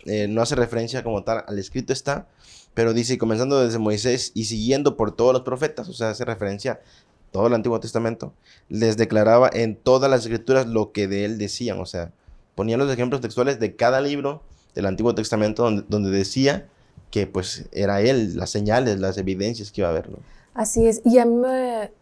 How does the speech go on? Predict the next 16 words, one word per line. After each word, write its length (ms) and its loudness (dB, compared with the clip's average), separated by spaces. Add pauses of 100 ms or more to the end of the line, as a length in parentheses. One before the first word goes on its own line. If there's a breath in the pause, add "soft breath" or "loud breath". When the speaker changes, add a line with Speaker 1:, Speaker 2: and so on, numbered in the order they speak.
Speaker 2:
me 120 2
gusta 240 0
mucho 340 0
cómo 240 2
la 160 4
lección 380 0
enfoca 480 -2
a 200 2
alguien 300 4
que 140 -2
principalmente 1000 2
utilizó 500 2
la 160 2
palabra 460 2
de 140 -6
Dios, 340 -8